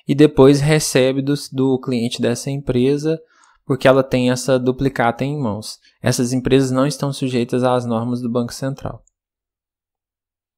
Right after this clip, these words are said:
Administradoras de cartão de crédito prestam serviço de intermediação entre o consumidor e o varejista.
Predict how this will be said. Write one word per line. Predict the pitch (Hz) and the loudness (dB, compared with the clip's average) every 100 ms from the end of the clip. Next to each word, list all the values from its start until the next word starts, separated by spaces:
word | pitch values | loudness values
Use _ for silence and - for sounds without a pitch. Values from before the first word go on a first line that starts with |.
| _ _ _ _ _ _ _ _ _ _ _ _ _ _ _ _ _ _ | _ _ _ _ _ _ _ _ _ _ _ _ _ _ _ _ _ _
Administradoras | 156 139 143 147 147 143 127 135 139 | 0 2 2 2 2 2 4 4 2
de | 139 | 0
cartão | - 131 - 135 | -2 -2 0 -2
de | 135 | -2
crédito | - 113 110 98 - - | -2 2 2 0 -6 -10
prestam | - 123 131 135 | 2 2 2 -2
serviço | 131 123 113 113 - | -2 -2 0 -2 0
de | 113 | 0
intermediação | 113 113 117 120 110 110 107 - 135 | 0 0 -2 0 0 0 -4 -2 -2
entre | 139 135 | -2 -6
o | 131 | -6
consumidor | - 123 123 127 113 117 | -4 -4 -2 0 0 0
e | |
o | 131 | 0
varejista. | 135 143 151 120 110 107 | 0 0 0 -2 -6 -8